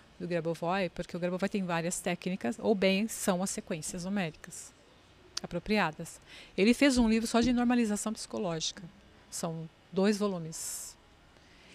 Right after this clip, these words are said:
E dentro desse livro tem situações como a depress-, a própria depressão em si, a depressão, problemas de perturbação, ansiedade.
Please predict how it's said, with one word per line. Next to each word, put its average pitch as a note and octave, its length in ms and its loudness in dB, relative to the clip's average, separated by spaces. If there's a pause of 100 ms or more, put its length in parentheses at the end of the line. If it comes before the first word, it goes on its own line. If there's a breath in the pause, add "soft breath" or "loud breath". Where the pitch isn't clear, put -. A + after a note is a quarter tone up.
(140 loud breath)
E G3 60 -2
dentro G3+ 440 6
desse G3 320 0
livro F#3+ 340 0
tem F3 680 -2
situações F#3 500 -2
como D#3 300 -2 (300 soft breath)
a D#3+ 100 -2
depress-, E3+ 480 -2
a D#3+ 60 0
própria F3 320 -2
depressão E3+ 500 -6
em E3 80 -4
si, A#3 360 0 (200 loud breath)
a E3+ 80 -4
depressão, F#3 640 0
problemas F#3+ 840 -2
de F3 200 -4
perturbação, F#3 840 0
ansiedade. F#3+ 1000 0